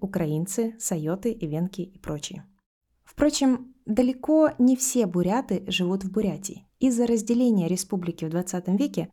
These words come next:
часть бурят проживает в некоторых регионах соседних Иркутской области и Забайкальского края. Общая численность бурят в России около четырёхсот шестидесяти тысяч человек. Здесь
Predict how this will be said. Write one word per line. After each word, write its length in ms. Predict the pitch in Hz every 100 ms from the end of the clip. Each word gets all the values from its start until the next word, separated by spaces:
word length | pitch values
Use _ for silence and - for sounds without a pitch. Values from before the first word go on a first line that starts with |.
| -
часть 340 | - 240 247
бурят 320 | 220 233 220
проживает 600 | - 196 196 202 269 277 -
в 100 | 196
некоторых 500 | 208 226 - - 226
регионах 540 | 214 196 202 208 196 196
соседних 640 | 196 196 - 202 185 180 -
Иркутской 560 | 196 214 208 - 185
области 460 | 233 - 196 - 190
и 260 | 190 202
Забайкальского 720 | 220 180 160 - 160 - - 170
края. 300 | 170 - - _ _ -
Общая 440 | 240 240 - 165
численность 640 | - 208 196 160 156 -
бурят 340 | 185 185 156 156
в 40 |
России 460 | 160 160 220 254 285 -
около 460 | 190 196 254 254
четырёхсот 760 | - 196 185 160 156 - 196 247
шестидесяти 760 | - 180 - 185 202 202 - 196
тысяч 560 | 196 160 - 170 - -
человек. 540 | - 170 165 147 - - _ _ _
Здесь 520 | 185 175 226 349 349